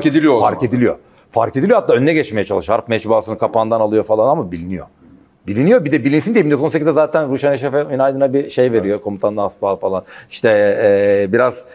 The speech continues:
Speaker 1: o beraber dergi, şey, gazete çıkarıyorlar. Onu da duyuruyor ama biliniyor. Çok saygı gören biri. Bir de komutanlar bile halkın, halk zaten biliyordu. Bir de bak şimdi bugün anlamıyoruz. Halk öyle bir halk değil abi. Yüzde doksanı köy diyor. Onlar çok önemli olmuyor.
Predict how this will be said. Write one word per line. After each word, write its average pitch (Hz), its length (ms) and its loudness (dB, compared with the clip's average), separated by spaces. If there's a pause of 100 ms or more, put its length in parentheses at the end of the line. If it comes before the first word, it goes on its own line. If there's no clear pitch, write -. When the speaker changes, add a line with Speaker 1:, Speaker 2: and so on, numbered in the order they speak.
(140)
Speaker 1:
o 123 400 2
beraber 113 500 -2
dergi, 117 440 -2
şey, 113 180 -2
gazete 113 280 -2
çıkarıyorlar. 110 420 0
Onu 117 140 2
da 113 140 0
duyuruyor 113 280 2
ama 123 180 -2
biliniyor. 110 380 -6 (420)
Çok - 160 -10
saygı 110 240 2
gören 95 340 2
biri. 80 100 -14 (320)
Bir 120 80 2
de 208 100 4
komutanlar 151 560 0
bile 98 80 -6
halkın, 123 400 -2
halk - 260 -2
zaten 190 340 0
biliyordu. 165 300 0
Bir 156 80 0
de 214 160 -2
bak - 120 -10
şimdi 95 240 -12
bugün 98 140 -6
anlamıyoruz. 127 380 -2
Halk 120 160 0
öyle 120 200 2
bir 120 40 0
halk 120 240 -4
değil 120 220 0
abi. 139 160 -4 (260)
Yüzde 113 120 2
doksanı 123 280 0
köy 170 220 0
diyor. 180 100 4
Onlar 120 220 -2
çok 120 120 -8
önemli 123 260 -2
olmuyor. 101 300 -2